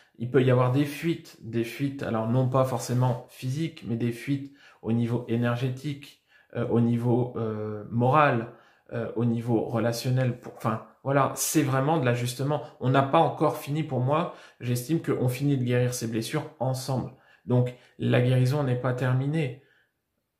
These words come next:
Quand vous rentrez dans la réunion, ne pensez pas que vous allez aussi avoir, euh, être, euh, cent pour cent. Non, il y a toujours des craintes qui sont là.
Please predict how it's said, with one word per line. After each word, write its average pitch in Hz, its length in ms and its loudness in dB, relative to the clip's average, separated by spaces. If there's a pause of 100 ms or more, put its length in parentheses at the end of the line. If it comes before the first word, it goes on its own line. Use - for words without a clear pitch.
(200)
Quand 123 120 0
vous 131 140 4
rentrez 131 340 0
dans 131 160 2
la 113 140 0
réunion, 127 480 2
ne 131 100 0
pensez 123 420 0
pas 185 160 2
que - 140 -4
vous 123 240 0
allez 117 220 0
aussi 113 340 -2
avoir, 139 400 2
euh, 110 200 0
être, 143 400 0
euh, 104 220 -4 (320)
cent - 280 -4
pour 156 200 -4
cent. 147 460 -4
Non, 139 380 0 (400)
il 113 80 -4
y - 20 0
a 110 40 -4
toujours 113 440 -4
des 120 320 -6
craintes 127 380 -2
qui 120 160 -6
sont 160 160 -2
là. 151 380 0